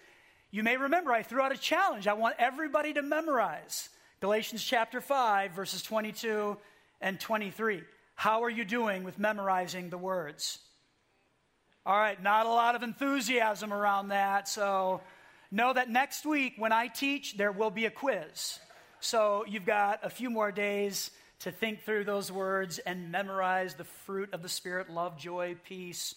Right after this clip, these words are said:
and you keep working on it, all right, as I will. Doctor Modica is the university chaplain and associate professor of biblical studies at Eastern University in Saint David's, Pennsylvania. But here's the deal. I have new information to share with you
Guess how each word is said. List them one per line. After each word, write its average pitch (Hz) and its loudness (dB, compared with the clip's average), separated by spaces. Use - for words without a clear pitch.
and 160 -10
you 170 -12
keep 170 -12
working 165 -6
on 147 -4
it, 151 -10
all 156 -4
right, 165 0
as 196 2
I 180 0
will. 147 -12
Doctor 269 2
Modica 220 0
is 180 -8
the 185 -10
university 190 -4
chaplain 196 -2
and 175 -8
associate 190 -6
professor 185 -6
of 151 -8
biblical 185 -10
studies 175 -8
at 160 -6
Eastern 185 -10
University 170 -8
in 156 -10
Saint 165 -10
David's, 170 -10
Pennsylvania. 175 -6
But 226 0
here's 269 0
the 277 -4
deal. 240 0
I 285 4
have 247 0
new 330 0
information 247 -2
to 208 -4
share 233 0
with 196 -6
you 208 -4